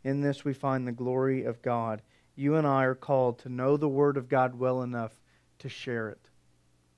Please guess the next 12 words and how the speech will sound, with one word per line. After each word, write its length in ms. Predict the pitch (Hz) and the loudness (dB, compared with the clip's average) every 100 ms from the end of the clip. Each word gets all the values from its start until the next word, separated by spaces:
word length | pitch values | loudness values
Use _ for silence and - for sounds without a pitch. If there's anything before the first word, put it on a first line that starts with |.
| _ _ _ _ _ _ _ _ _ _ - | _ _ _ _ _ _ _ _ _ _ -14
To 80 | 143 | -8
share 260 | - 143 | 0 2
it 60 | 131 | 2
with 160 | 127 | -2
the 60 | 110 | -8
lost, 680 | 113 117 139 151 - - _ _ _ _ _ _ _ - | 0 4 4 2 -2 -20 _ _ _ _ _ _ _ -12
to 80 | |
share 240 | 143 156 143 | -2 2 2
it 60 | |
with 120 | 135 135 | 2 0
our 120 | 120 | -2
children, 640 | - 165 160 151 160 160 | -4 0 2 2 -4 -6